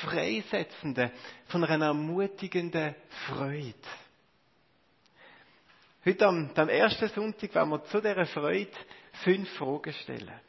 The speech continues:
Was ist genau mit Freude gemeint? Für wer ist die Freude denn bestimmt aus dem Jesaja einundsechzig?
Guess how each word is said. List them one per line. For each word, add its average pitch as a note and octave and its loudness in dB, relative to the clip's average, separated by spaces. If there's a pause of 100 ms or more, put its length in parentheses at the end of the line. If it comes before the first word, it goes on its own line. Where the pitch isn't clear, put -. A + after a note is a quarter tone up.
(520)
Was D#3 2
ist - -6
genau F#3+ 6 (200)
mit D#3+ -4
Freude C#3+ 0
gemeint? A#2 -6 (1160)
Für E3 4
wer E3+ 10
ist - -6
die E3 2
Freude D3 -2
denn C#3+ 0
bestimmt C#3 -4
aus C3 -12
dem C3 -2
Jesaja B2 -4
einundsechzig? - -8